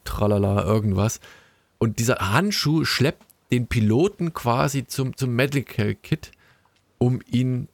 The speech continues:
wiederzubeleben. Also der, der Pilot ist eigentlich ohnmächtig und kann nicht mehr. Und so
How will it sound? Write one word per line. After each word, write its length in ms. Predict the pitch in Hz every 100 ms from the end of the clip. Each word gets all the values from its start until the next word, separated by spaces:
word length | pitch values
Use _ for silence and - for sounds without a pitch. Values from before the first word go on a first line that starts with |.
| _
wiederzubeleben. 560 | 110 151 - 107 101 98
Also 120 | 113
der, 180 | 110 113
der 140 | 113
Pilot 360 | 117 107 117 170
ist 100 | 139
eigentlich 320 | 113 127 110
ohnmächtig 500 | 123 151 160 156 117
und 60 | 107
kann 160 | 110
nicht 160 | 165 190
mehr. 300 | 170 175 160
Und 160 | 117 113
so 160 | 127